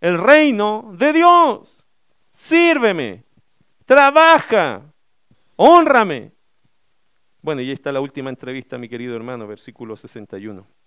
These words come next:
Entonces también dijo otro, "Te seguiré, Señor, pero déjame que me despida primero de los que están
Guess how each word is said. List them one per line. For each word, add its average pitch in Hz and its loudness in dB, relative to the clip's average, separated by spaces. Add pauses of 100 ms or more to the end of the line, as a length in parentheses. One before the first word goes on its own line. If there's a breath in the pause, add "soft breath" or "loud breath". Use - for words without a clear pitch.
(800)
Entonces 156 -12
también 160 -14
dijo 139 -10
otro, 117 -14 (1900)
"Te 202 -2
seguiré, 233 0
Señor, 254 0 (880)
pero 208 -2
déjame 254 -2 (480)
que 247 -6
me 254 -2
despida 285 -2
primero 277 -2
de 262 -2
los 240 -4
que 220 -8
están 220 -4